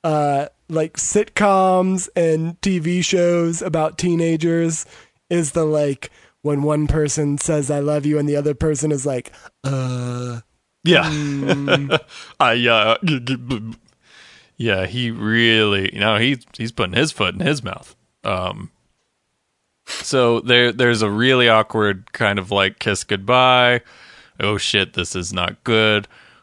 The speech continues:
Speaker 2: Ryan goes to the pool house and he's kinda talking to himself. He's like, "I love you."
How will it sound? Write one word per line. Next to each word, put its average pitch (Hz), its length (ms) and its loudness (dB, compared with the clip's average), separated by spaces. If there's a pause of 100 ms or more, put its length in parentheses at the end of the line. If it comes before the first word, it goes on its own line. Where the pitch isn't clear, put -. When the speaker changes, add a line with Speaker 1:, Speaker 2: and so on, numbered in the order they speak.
(140)
Speaker 2:
Ryan 113 320 2
goes 110 240 0
to 104 120 -6
the 95 100 -2
pool 98 380 -2
house 92 420 0
and 107 140 -4
he's 101 80 -4
kinda 110 220 0
talking 95 320 -2
to 90 60 -4
himself. 87 340 -4
He's 87 120 -8
like, 85 200 -10 (400)
"I 98 60 -10
love 95 280 -4
you." 82 240 -14